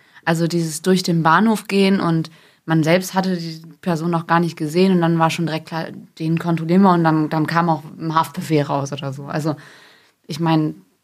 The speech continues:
das ist, also das kann ich immer gar nicht nachvollziehen. Dann hieß es ja auch nach ein paar Tagen, ähm, ja,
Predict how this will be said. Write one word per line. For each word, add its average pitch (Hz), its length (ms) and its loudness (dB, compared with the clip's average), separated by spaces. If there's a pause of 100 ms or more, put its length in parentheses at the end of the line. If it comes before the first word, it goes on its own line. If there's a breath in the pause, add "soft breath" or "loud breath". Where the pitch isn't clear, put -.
(500)
das - 180 -20
ist, - 240 -20
also 160 160 -8
das 160 200 -8
kann 202 120 6
ich 185 80 4
immer 180 140 4
gar 170 80 0
nicht 175 120 0
nachvollziehen. 147 640 -2
Dann 147 400 -6
hieß 170 240 -2
es 160 40 -6
ja 160 120 4
auch 170 140 0
nach 160 140 2
ein 160 80 -2
paar 151 200 -2
Tagen, 160 380 0 (480 loud breath)
ähm, 147 500 -6 (1160 soft breath)
ja, 160 320 0